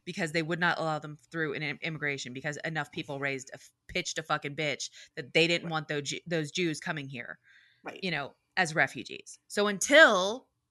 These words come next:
Speaker 1: Japan bombed Pearl Harbor and dragged us kicking and screaming into the war,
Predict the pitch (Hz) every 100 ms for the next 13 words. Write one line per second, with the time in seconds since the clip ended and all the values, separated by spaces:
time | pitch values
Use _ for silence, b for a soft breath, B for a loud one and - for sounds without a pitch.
0 | - 139 - 185 190 240 285 151 147 -
1 | - _ 135 151 185 285 233 233 240 202
2 | 226 165 165 156 156 143 180 240 214 208
3 | 226 214 202 185 - 214 202 190 165 143
4 | 175 262 139 156